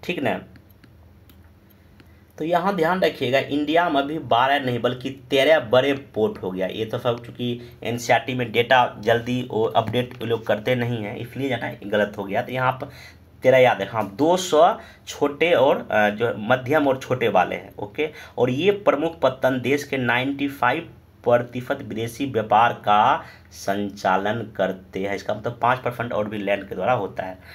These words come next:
तो ये ध्यान रखिएगा। अब क्लास जो इलेवेंथ का जो, अ, ज्योग्राफी है, फिजिकल ज्योग्राफी में,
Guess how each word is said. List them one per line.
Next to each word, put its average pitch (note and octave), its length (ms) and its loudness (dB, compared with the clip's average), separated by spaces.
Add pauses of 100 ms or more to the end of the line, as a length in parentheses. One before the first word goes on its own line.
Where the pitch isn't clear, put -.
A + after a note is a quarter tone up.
(300)
तो B2 60 -8
ये B2 80 -2
ध्यान F#2+ 300 -6
रखिएगा। F2+ 280 -10 (360)
अब - 220 -2
क्लास E3+ 460 2
जो E3+ 120 -4
इलेवेंथ C#3 480 0
का D3+ 220 -2
जो, D3+ 380 2 (160)
अ, - 60 -8 (1040)
ज्योग्राफी G#2+ 540 -4
है, G#2+ 280 -4 (120)
फिजिकल G#2+ 400 -4
ज्योग्राफी F#2+ 540 -6
में, A2+ 180 -12